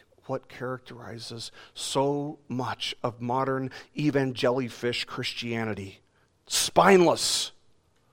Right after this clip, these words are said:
heartless, Christless. It's a moderated religion that would entertain Satan himself. But friends, the wine of this Christless religion is a well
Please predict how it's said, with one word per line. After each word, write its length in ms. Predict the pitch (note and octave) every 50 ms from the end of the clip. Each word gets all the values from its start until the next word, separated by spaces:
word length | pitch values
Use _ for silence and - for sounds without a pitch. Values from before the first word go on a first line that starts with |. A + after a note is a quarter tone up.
| _ _ _ _ _ _ _
heartless, 880 | - - F3 G3 A3 - - G3 F#3 D3+ A#2 - - - - - - - - _ _ _ _ _ _ _ _ _ _ _ _ _ _ _ _ _ _ _ _ _ _ _ _ _ _ _ _ _ _ _ _
Christless. 1000 | - - D3 D3+ D3 A2 - - - - - - - - - - - - - - _ _ _ _ - - - - _ _ _ _ _ _ _ _ _ _ -
It's 160 | E3 - -
a 40 | D#3
moderated 680 | D3 D3 D3 D#3+ D3+ D#3 D#3 D#3 D3+ C#3+ C3+ C3 A#2+
religion 500 | A#2+ B2+ B2 A#2+ C3 B2+ A#2 C#3 C3+ B2+ - - - - -
that 120 | - D#3+ D3+
would 180 | C3+ C3 - -
entertain 560 | E3 D#3 C#3+ C3+ - - D3+ C3+ C3 B2+ B2
Satan 400 | A2+ - - B2+ A#2 - - A#2
himself. 720 | A2 A2 A2 - - - - - - - - - - - - _ _ _ _ _ _ _ _ _ _ _ _ _ _ - - - - - -
But 100 | E3 -
friends, 540 | - - E3 D#3 D#3 D#3 D3 B2+ - - - - - -
the 120 | - D3 D#3
wine 480 | C3+ C3+ D3+ D#3+ E3+ E3+ E3+ D#3+ C#3+
of 180 | C3 D#3 D3 B2+
this 180 | C#3 C#3 - -
Christless 680 | - - E3 D#3 D#3+ D#3+ - - D#3+ D3+ C#3 - - -
religion 640 | C3+ C#3 B2+ A#2+ B2+ B2 G#2+ A#2+ A#2+ A2+ G#2+ G#2+ - _ - - - - -
is 140 | F3+ E3+ C3
a 60 | D3
well 520 | C#3 B2+ C3 D3 D3+ D#3+ E3 E3 E3 D#3